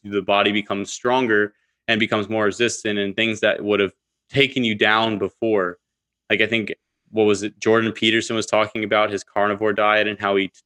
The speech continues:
ate apple cider vinegar one time and it completely, like, crashed him. When you start to get stronger coming from that place, the apple cider, you're not gonna feel anything. It's like, "Okay, apple cider vinegar." And so that's something that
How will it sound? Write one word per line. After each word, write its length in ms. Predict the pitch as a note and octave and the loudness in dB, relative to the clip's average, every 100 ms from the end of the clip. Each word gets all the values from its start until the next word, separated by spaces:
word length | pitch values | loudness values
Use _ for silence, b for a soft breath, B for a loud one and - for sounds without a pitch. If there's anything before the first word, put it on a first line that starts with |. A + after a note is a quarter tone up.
| _ A2+ | _ -2
ate 240 | A2 - | -2 0
apple 300 | G#2+ G#2+ A2+ | 0 0 -2
cider 320 | - G#2 G#2+ | -2 0 0
vinegar 360 | G#2+ A2 G#2+ A2 | 0 -2 -2 -2
one 200 | G#2+ A2 | -2 -4
time 260 | - A2+ A2 | -2 -2 0
and 80 | |
it 100 | G2 - | -4 -6
completely, 580 | F2+ A#2+ A2+ G2+ F#2+ - - | -4 -2 0 -2 -4 -10 -6
like, 180 | F#2+ - _ _ _ | -4 -6 _ _ _
crashed 440 | - A2 A2+ A2+ - | 0 2 2 2 0
him. 240 | C3 C3+ _ _ _ _ _ A#2+ | 0 -2 _ _ _ _ _ 0
When 140 | A#2+ | 0
you 60 | A2+ | 2
start 280 | - C#3+ | 2 2
to 60 | C3+ | 2
get 220 | B2 - | 0 0
stronger 520 | - - A#2+ B2+ A2+ | -4 2 2 4 0
coming 300 | G2+ A2 A2 | 0 0 -2
from 180 | G#2 G#2+ | -4 -2
that 240 | G2+ F2 - | -2 0 2
place, 460 | B2 G#2 F#2+ - _ _ _ - | 4 4 0 -8 _ _ _ 2
the 60 | G#2+ | 4
apple 240 | A2+ A#2 | 4 2
cider, 260 | - A2+ A2 | 2 2 4
you're 140 | G#2 | 2
not 140 | A2 G#2+ | 2 0
gonna 140 | G2 | 0
feel 180 | G#2+ G#2+ | 0 2
anything. 300 | A2 F#2+ F#2+ | 2 0 -2
It's 120 | F#2+ | 0
like, 220 | F#2+ F2 _ G2+ | -2 -4 _ -6
"Okay, 240 | G2 G#2 | 0 2
apple 180 | G2+ G2 | 2 0
cider 240 | G#2 F#2+ | -2 -2
vinegar." 380 | F#2 F2+ - - - _ _ _ _ _ | -4 -8 -10 -10 -14 _ _ _ _ _
And 140 | A2 | -2
so 140 | G#2 A2 | 2 4
that's 300 | G2+ G2+ - | 6 4 0
something 400 | A#2 G#2+ A#2 G#2+ | -2 0 -2 0
that 320 | G2+ G2 | 0 -2